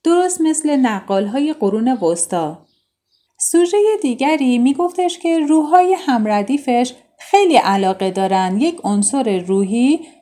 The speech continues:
که او را فکاهی صدا می‌کنند بیاد و با کارهای بامزه‌اش آنها را بخنداند. بیشتر اوقات تشریح جزئیات ارتباط بین روح‌ها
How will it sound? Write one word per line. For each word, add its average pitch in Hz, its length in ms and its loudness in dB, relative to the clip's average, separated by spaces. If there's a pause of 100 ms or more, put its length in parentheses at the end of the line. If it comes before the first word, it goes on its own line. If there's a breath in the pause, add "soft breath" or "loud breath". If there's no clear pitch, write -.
که 269 260 2
او 330 120 2
را 349 220 6
فکاهی 240 640 2
صدا 175 380 0
می‌کنند 208 760 0 (260 loud breath)
بیاد 370 340 6
و 226 100 8
با 208 120 0
کارهای 220 560 0
بامزه‌اش 214 840 0
آنها 285 340 2
را 339 120 0
بخنداند. 196 840 -2 (1200)
بیشتر 359 600 0
اوقات 208 520 -4
تشریح 320 640 -4
جزئیات 208 640 -4
ارتباط 254 720 -4
بین 262 500 0
روح‌ها 208 580 -6